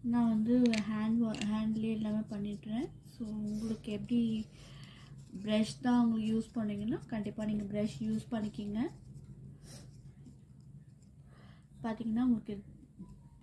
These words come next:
தெரிஞ்சிருக்கும். ஓகேங்களா? So, finish ஆயிடுச்சு. இதுக்கப்புறம் நீங்க நல்லா ஒரு, ஆ, திக்கான ஒரு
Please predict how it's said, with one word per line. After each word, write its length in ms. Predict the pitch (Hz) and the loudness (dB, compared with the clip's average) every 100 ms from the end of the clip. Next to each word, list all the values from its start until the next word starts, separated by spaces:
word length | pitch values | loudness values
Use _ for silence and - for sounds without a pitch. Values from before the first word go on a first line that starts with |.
| - | -8
தெரிஞ்சிருக்கும். 600 | - 220 214 214 - 294 - - - - - - - - - - - - - - - - - - - - - - - - | -2 0 0 -2 -2 -2 -4 -12 -20 -20 -20 -20 -20 -20 -20 -20 -20 -20 -20 -20 -20 -20 -20 -20 -20 -20 -20 -20 -14 -10
ஓகேங்களா? 520 | - - 226 226 262 - - - - - - - - - - | -10 -4 0 2 0 -2 -18 -20 -18 -20 -20 -20 -20 -14 -8
So, 80 | 233 220 - | -6 -4 0
finish 320 | 247 247 254 | 4 4 2
ஆயிடுச்சு. 480 | 220 202 - 294 359 - - - - - - - _ - - - - - - - - - | 0 -2 -4 -8 -8 -12 -20 -20 -20 -20 -20 -20 _ -20 -20 -20 -20 -20 -20 -20 -20 -8
இதுக்கப்புறம் 480 | - 254 254 240 277 | -2 0 0 0 2
நீங்க 200 | 302 254 | 6 6
நல்லா 320 | 220 226 269 | 6 6 6
ஒரு, 240 | 269 247 415 - - - - - | 6 4 0 -8 -20 -16 -14 -8
ஆ, 380 | - 226 220 220 214 | -2 0 2 0 -2
திக்கான 560 | - 277 - 285 269 330 | -4 -6 2 6 8 8
ஒரு 560 | 294 240 240 226 214 | 6 6 6 4 2